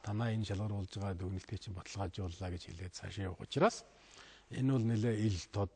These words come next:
олон төмний өмнө олон номын засгийн газрын өмнө байгаа учраас, а, хардаа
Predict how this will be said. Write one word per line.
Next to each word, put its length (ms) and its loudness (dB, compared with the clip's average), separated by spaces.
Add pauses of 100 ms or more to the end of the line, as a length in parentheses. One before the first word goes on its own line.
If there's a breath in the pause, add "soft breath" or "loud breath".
(100)
олон 480 -2
төмний 320 0
өмнө 400 -2 (480 soft breath)
олон 260 2
номын 240 4
засгийн 300 0
газрын 240 2
өмнө 200 4
байгаа 160 0
учраас, 440 -4
а, 80 -6 (1160 loud breath)
хардаа 640 0